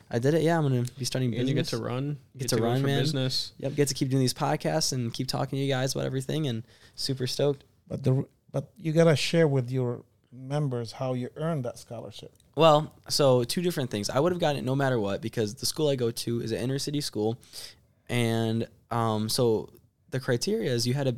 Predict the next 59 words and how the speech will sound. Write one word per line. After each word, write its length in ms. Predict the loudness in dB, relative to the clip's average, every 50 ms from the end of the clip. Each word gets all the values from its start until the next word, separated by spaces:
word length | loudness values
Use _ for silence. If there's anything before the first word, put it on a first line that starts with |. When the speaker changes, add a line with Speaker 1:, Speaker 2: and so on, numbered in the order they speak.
| -6 -16 -16 -10
Speaker 1:
s-, 140 | -8 -8 -6
be 200 | -2 0 2 2
at 80 | 2 2
that 160 | 0 -2 -2
school 180 | -2 -2 -2
for 120 | -2 -4 -8
four 300 | -8 -4 -2 0 0 2
years 360 | 0 0 0 0 -2 -2 -2
and 200 | -2 -2 -2 -2
you 60 | 0
got 300 | 2 2 2 2 2 -2 -6 -18 -20 -16 -10
school 300 | -8 -6 0 2 2 2
paid 220 | 2 0 -2 -2 -4
for. 200 | -6 -12 -14 -14 -14 -18 _ _ -4
I 60 | -2
mean, 160 | 0 2 2
it 60 | 2
was 100 | 2 4 4
at 200 | 4 4 4 2
Lansing 320 | 0 -2 0 -2 -2 -4
Community 240 | -4 -4 -4 -4 -4
College, 220 | -4 -4 -2 -2 -4
and 80 | -4
I 40 | -6
think 120 | -6 -6
you 60 | -6 -4
got, 40 |
like, 120 | -6 -8 -8 -8
ten 220 | -6 -4 -4 -4
thousand 360 | -4 -4 -4 -2 -2 -2 -2 -2
to 60 | -2
go 100 | -2 -2
to 60 | -2
Michigan 300 | -2 -2 -4 -4 -6 -6
State. 240 | -8 -6 -8 -10 -12 -14 _ _ _ _ _ -20 -20 -18 -18 -20 -20 _ _ _ _ -6
Um, 380 | -2 -2 -2 -2 -2 -6 -8 -12 -14 _ _ _
so 140 | -4 -2 0
that 60 | 0
was 120 | 0 0 0
one 180 | 0 0 0
way 100 | 0 0
I 60 | 0 0
got 200 | -2 -2 -2 -2
it. 180 | -2 -4 -4 -8
The 120 | -6 -4
other 240 | -4 -2 -2 -2 0
way 220 | 0 2 2 0
is 300 | 0 0 0 -2 -2 -4 -4
I 120 | -2 -2
would 120 | 0 0 0
have 80 | -2
gotten 160 | -2 -2 -4 -4
a 40 |
full 220 | -4 -4 -2 0 0
ride 220 | 2 0 0 -2
from, 440 | -6 -6 -4 -2 -2 -2 -2 -4 -6 -10 -12 -8
uh, 320 | -6 -6 -4 -6 -6 -10 -12 -14 -18 _ _ _ _ -8
athletic 300 | -4 0 0 0 0 0
scholarships. 640 | -4 -6 -8 -8 -8 -8 -8 -8 -8 -8 -10 -10